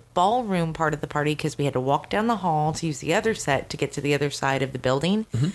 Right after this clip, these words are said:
Speaker 1: And remember when we got off and it had the, um, the ceilings with the holes, what are they called? Drop ceilings.
Speaker 2: Oh, yeah.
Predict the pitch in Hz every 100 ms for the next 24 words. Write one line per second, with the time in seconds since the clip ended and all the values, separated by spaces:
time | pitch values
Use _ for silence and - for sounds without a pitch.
0 | - - - 160 156 151 151 151 156 185
1 | 190 175 165 143 147 151 - - - -
2 | 143 143 131 151 151 147 143 135 123 135
3 | 143 - - - - - 147 - 180 175
4 | 165 - 151 156 151 147 147 147 151 147
5 | - 127 76 85 80 120 131 98